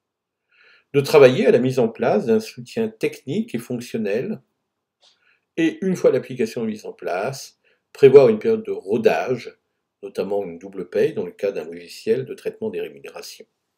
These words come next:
Cette période de rodage, pendant quelque temps, servira notamment à ajuster et corriger le logiciel.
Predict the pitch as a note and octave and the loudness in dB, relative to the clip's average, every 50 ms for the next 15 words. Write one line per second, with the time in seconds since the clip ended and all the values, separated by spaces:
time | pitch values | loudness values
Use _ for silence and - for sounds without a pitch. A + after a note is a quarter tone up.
0 | _ _ _ _ _ _ _ _ _ _ _ _ _ _ _ _ _ _ _ _ | _ _ _ _ _ _ _ _ _ _ _ _ _ _ _ _ _ _ _ _
1 | _ _ _ _ _ _ _ _ _ _ _ - - A2+ - D#3 E3+ F#3 D#3+ C3+ | _ _ _ _ _ _ _ _ _ _ _ -8 -8 -2 6 6 6 6 8 8
2 | C3+ B2 B2+ C3 B2 C3+ C#3+ E3 F#3 G3+ G#3 G3+ - - - - _ _ _ _ | 6 8 8 8 8 8 8 8 8 8 6 6 4 0 -16 -20 _ _ _ _
3 | _ _ _ _ _ - A#2 A2 A2 A2 - A#2 A2 A2 - _ - - - _ | _ _ _ _ _ -6 0 0 0 0 0 -4 -4 -6 -8 _ -12 -12 -12 _
4 | - C3+ D3+ E3 F#3 G#3 - _ _ _ _ _ _ _ _ _ _ - - D3 | 0 2 2 2 2 -2 -8 _ _ _ _ _ _ _ _ _ _ 2 8 8
5 | C3 A2 A2 A2+ G#2+ C#3 D3 B2 A2 G#2+ - G#2+ G2+ A2 B2 C3 A#2+ G#2+ G#2+ A2 | 8 8 8 2 4 4 4 2 2 -2 -2 -4 -2 0 0 0 0 0 0 0
6 | G#2+ - A2 G#2+ - - - A2+ A2+ A2+ - - F#2+ F#2+ F2 G#2+ A2 G2 F2+ E2+ | -2 -2 -6 -18 -18 -10 -6 -6 -6 -6 -8 -10 -12 -12 -8 -8 -8 -8 -8 -12
7 | E2+ - - - - - - - - - | -18 -18 -20 -20 -20 -20 -20 -20 -20 -20